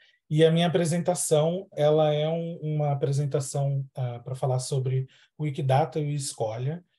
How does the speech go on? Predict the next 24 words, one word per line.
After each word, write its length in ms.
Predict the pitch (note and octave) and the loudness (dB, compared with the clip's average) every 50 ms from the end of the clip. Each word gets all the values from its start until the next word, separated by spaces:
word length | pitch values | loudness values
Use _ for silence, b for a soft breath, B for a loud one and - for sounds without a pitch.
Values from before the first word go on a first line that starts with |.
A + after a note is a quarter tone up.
| _ _ _ | _ _ _
difundindo 760 | C3+ C3+ C3+ - D#3+ D#3 D3+ C3+ B2 C3+ D#3 F3 F#3+ F3 F#3 | -4 -4 -2 0 0 0 0 0 0 0 -2 -2 -2 -4 -4
e 40 | E3+ | -4
visualizando 760 | D3+ D#3+ D3 D#3+ D#3+ D#3 D3+ D3 B2+ C3 C3+ C#3 C#3 C#3 C#3 | -4 0 2 4 4 4 2 0 -2 -2 0 0 0 0 -2
a 40 | C3+ | -2
produção 400 | C3+ C3+ C3+ C3 - - C#3 C3+ | -4 -4 -6 -6 -6 -4 -4 -4
científica, 920 | C3 - C#3+ C#3 C3+ - - C3 B2+ C3 - - _ - C3 B2 C3 C3 - _ _ _ _ _ _ _ _ _ | -4 -2 -4 -4 -4 -6 -6 -8 -8 -8 -10 -16 _ -6 -4 -4 -4 -4 -8 _ _ _ _ _ _ _ _ _
ah, 360 | C#3+ B2 A#2+ A#2 A2+ A2+ A2+ A2 _ _ _ _ _ _ _ _ _ _ _ _ _ _ _ _ _ _ - | -8 -8 -8 -8 -10 -12 -14 -16 _ _ _ _ _ _ _ _ _ _ _ _ _ _ _ _ _ _ -2
no 180 | E3+ C#3 C#3 | 2 2 4
mundo. 380 | C#3+ C3+ C3 - - - - - _ _ _ _ B B B B B B B _ | 4 2 0 -2 -8 -18 -20 -20 _ _ _ _ B B B B B B B _
Meu 140 | D3 C#3+ C#3 | -2 0 2
nome 220 | C#3 C#3 C3+ C3+ | 2 2 2 2
é 80 | C3 C3 | 2 2
Éder 260 | C3 C3+ C3 C3+ - | 0 0 -4 -4 0
Porto, 480 | - G3 G3+ G#3 G#3 G3 G3 - - F#3+ | 2 4 4 4 4 0 -2 -4 -4 -2
eu 160 | F3+ E3 D#3 | -2 -2 -2
sou 240 | C3+ - D3 C3+ C3 | -4 -4 -2 -2 0
gestor 420 | B2 C3+ C3 - - C3+ C3 C3 | 0 -2 -4 -4 -4 -2 -2 -2
de 120 | - C3 | -2 -4
produtos 440 | C3 - B2+ B2+ - C3 C3 B2+ - | -6 -6 -6 -4 -4 -4 -6 -6 -8
e 80 | C3+ C3 | -10 -8
tecnologia 680 | C3 C3 C3 B2 B2 A#2+ A#2 A#2+ A#2 G#2+ A2 A#2 B2 A#2 | -8 -8 -8 -6 -8 -8 -8 -8 -10 -10 -10 -10 -10 -10
no 80 | A#2 | -10
Wikimovimento 580 | A#2 A2+ - C3 A#2+ A#2+ A2+ A2+ A#2+ A2+ A2+ - | -12 -10 -10 -8 -8 -8 -8 -10 -12 -12 -12 -10
Brasil 640 | B2+ C3+ D#3 F3+ F3 D3 C#3+ E3+ F#3+ G3+ A3 A#3 | -6 -4 -4 -4 -4 -4 -6 -6 -6 -8 -8 -12